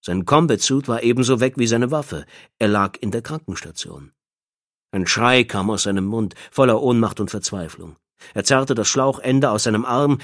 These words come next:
riss die Sensoren von seiner Haut und schwang die Beine über den Rand des Bettes. Blut sprenkelte das weiße Laken. Aus dem rhythmischen Piepen wurde ein quälender Ton, der kein Ende nehmen wollte.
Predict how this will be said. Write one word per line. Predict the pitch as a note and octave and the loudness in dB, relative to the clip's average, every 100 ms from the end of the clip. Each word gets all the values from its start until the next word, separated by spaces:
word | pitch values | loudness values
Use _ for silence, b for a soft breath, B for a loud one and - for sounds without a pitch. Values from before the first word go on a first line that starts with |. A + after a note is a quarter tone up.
| B | B
riss | C#3 C3+ | 0 2
die | C3 | 2
Sensoren | A#2 A#2+ A#2+ D3 D#3+ | 2 4 8 8 6
von | C3+ B2+ | 2 0
seiner | A#2+ A#2+ | 0 0
Haut | G#2 D3+ D#3+ | 2 2 2
und | B2 | 0
schwang | C3 A#2+ | 0 -2
die | A#2+ | 0
Beine | B2+ C#3 B2+ | 0 0 0
über | A#2+ G#2+ | 0 -2
den | G2 | -2
Rand | G2 A#2 G#2+ | 0 -2 -2
des | - | -8
Bettes. | A#2+ G2 F2+ - B B _ | -10 -12 -8 -8 B B _
Blut | B2 B2 - | 2 4 0
sprenkelte | - G2+ G#2 F#2+ F2+ | -4 -4 -4 -6 -8
das | E2 G#2 | -6 -2
weiße | F#2+ F2+ F2 | -2 -2 -2
Laken. | G2 G#2+ - D#2+ b b b _ | -4 -6 -6 -10 b b b _
Aus | - | -12
dem | - E2+ | -4 -2
rhythmischen | F2+ G2 G#2+ - F#2+ | -2 0 0 0 2
Piepen | A2 - A2+ | 0 2 4
wurde | G#2+ G#2 | 4 2
ein | F#2 F#2+ | 0 -2
quälender | - A2+ G#2+ G2 G2 | 2 2 4 2 0
Ton, | B2+ A#2 | 2 2
der | G#2 | 2
kein | F#2 A2 G#2 | 0 -2 -2
Ende | G#2+ F2 | -2 -4
nehmen | D2 B1+ B1 | -6 -8 -10
wollte. | - - - | -10 -12 -14